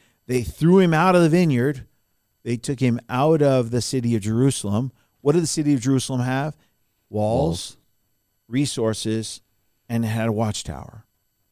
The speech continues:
Speaker 1: They took him out of the vineyard, and they killed him. So they would never have killed him in the city because that would have defiled the whole city. So they took him out of the city, and that's where they did the cross. We saw that. That's actually going on there. So he sends his son.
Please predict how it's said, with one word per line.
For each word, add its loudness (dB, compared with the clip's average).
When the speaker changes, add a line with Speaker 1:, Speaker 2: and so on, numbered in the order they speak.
Speaker 1:
They -4
took 2
him 0
out 2
of 4
the 4
vineyard, 2
and 0
they -2
killed 2
him. -14
So -6
they 2
would 6
never 2
have 0
killed 0
him 2
in 2
the 2
city -4
because 0
that -4
would 2
have 0
defiled -4
the -2
whole -2
city. -4
So -8
they -4
took -6
him -4
out -2
of -2
the -4
city, -4
and -6
that's -6
where -2
they -2
did -6
the -8
cross. -8
We -6
saw -4
that. -8
That's -10
actually -8
going -2
on -2
there. -6
So -8
he -2
sends -2
his -2
son. -4